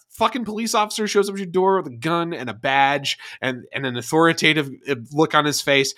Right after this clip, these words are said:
you get a camera, you start recording everything, you do not let him in your house, and you tell him to fuck off unless he has a warrant. I love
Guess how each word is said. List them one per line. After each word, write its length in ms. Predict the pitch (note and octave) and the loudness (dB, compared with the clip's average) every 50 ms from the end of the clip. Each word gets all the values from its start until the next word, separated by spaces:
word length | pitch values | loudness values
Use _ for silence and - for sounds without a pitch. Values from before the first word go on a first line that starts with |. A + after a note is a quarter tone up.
| - - - | -12 -14 -6
you 140 | - D#3+ F#3 | -4 -2 2
get 140 | F#3+ G#3 E3+ | 4 4 2
a 60 | B2 | 2
camera, 460 | - - - F3 F3 G3+ A3 A#3+ A#3 F#3 | 0 -2 0 2 2 2 2 0 0 0
you 120 | E3 F3+ | -2 -2
start 240 | - - F#3+ E3+ C3+ | 0 2 2 2 2
recording 420 | A#2+ - - - E3+ F#3 G3 G3+ | 0 -2 -2 0 0 2 2 2
everything, 260 | G#3+ G#3+ A3+ A#3 A#3 | 0 0 0 0 0
you 100 | G#3 E3+ | -2 -2
do 120 | C#3+ C#3+ C3+ | -2 -2 0
not 200 | C#3+ C3+ C3+ C#3+ | 0 0 0 0
let 100 | D3 C3+ | -2 -2
him 140 | B2+ A#2+ C#3 | -2 -4 -6
in 120 | C3+ B2+ | -8 -8
your 140 | A#2 A2 G2+ | -8 -10 -10
house, 460 | - - F3+ F#3 G#3+ B3+ - - - - - - - | -8 -6 -4 -4 -4 -6 -8 -10 -10 -12 -16 -16 -12
and 120 | B2+ C#3+ D#3 | -10 -8 -8
you 80 | E3+ | -8
tell 200 | D#3 - F#3 F3+ | -6 -4 -2 -2
him 100 | F#3 F3+ | -2 -4
to 60 | D3+ C#3 | -6 -10
fuck 360 | - - - G3 F3 - - | -8 -2 2 2 2 2 2
off 240 | E3+ D#3+ D3 - C3+ | 2 2 0 0 -6
unless 240 | C3 C#3 C3 B2 | -10 -10 -8 -6
he 60 | - C3+ | -6 -6
has 160 | B2+ B2 A2+ | -6 -6 -6
a 40 | A#2+ | -10
warrant. 360 | G#2+ A2+ A2+ A2 G2+ F#2+ F2 _ _ _ _ _ _ _ _ _ _ - | -10 -10 -8 -10 -10 -10 -14 _ _ _ _ _ _ _ _ _ _ 2
I 140 | E3 F3+ F3+ | 4 4 4
love 400 | F3+ F3 F3 F#3 G#3+ G#3+ G3 E3+ | 4 2 4 6 6 6 4 2